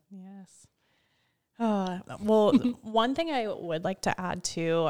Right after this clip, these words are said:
Speaker 1: I saw
Speaker 2: Yeah.
Speaker 1: a recent study. I couldn't tell you the actual numbers and I didn't write it down, but it was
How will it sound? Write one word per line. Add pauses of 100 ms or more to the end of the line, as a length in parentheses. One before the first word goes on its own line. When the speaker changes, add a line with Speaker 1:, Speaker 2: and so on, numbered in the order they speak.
Speaker 1:
I
saw
Speaker 2:
Yeah.
Speaker 1:
a
recent
study.
I
couldn't
tell
you
the
actual
numbers
and
I
didn't
write
it
down,
but
it
was